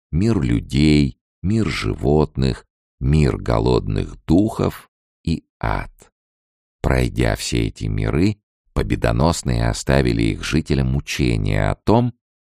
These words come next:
как излечиться от смертей и рождений.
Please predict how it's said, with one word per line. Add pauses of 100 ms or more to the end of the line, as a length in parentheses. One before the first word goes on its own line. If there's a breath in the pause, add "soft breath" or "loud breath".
(240)
как
излечиться
от
смертей
и
рождений.